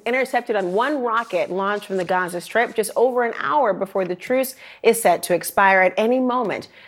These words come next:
The fragile pause in fighting between Israel and Hamas could very well be shattered once again.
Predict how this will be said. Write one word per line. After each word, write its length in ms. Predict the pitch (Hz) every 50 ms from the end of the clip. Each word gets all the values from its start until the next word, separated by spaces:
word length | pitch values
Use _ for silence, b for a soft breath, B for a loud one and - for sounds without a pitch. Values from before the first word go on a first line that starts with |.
| B B _
The 80 | 175 170
fragile 480 | - - 214 208 220 226 214 240 226
pause 460 | 226 - - 214 214 214 214 214 214
in 160 | - 185 175 170
fighting 340 | - 208 196 202 208 208
between 320 | 196 180 - - 185 180 175
Israel 380 | - 202 196 180 180 185 180
and 80 | 180 175
Hamas 500 | 180 180 190 208 226 254 294 285 285 - B B B B B B
could 180 | - - 180 160
very 220 | 196 214 233 254
well 300 | 233 214 196 190 190 196
be 140 | 185 196 196
shattered 400 | 196 - 185 160 156 151 160 160
once 300 | 160 160 156 151 - -
again. 460 | 190 180 202 202 175 120 131 139